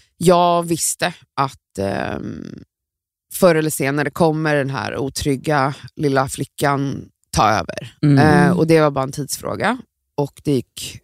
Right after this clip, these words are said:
Speaker 1: fortare än vad jag hade trott bara,
Speaker 2: Mm.
Speaker 1: att gå i total panikmode. Och, eh, det som... Det spelar liksom ingen roll.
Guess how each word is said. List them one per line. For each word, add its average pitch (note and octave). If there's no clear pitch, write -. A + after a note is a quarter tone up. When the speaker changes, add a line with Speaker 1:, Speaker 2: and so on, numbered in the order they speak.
Speaker 1:
fortare G#2+
än A#2+
vad B2
jag A#2
hade A2
trott -
bara, -
Speaker 2:
Mm. C#3
Speaker 1:
att C#3
gå A#2
i A2+
total A#2+
panikmode. E3
Och, -
eh, E3
det E3
som... D3
Det F3
spelar F3+
liksom F3+
ingen D#3+
roll. G#3+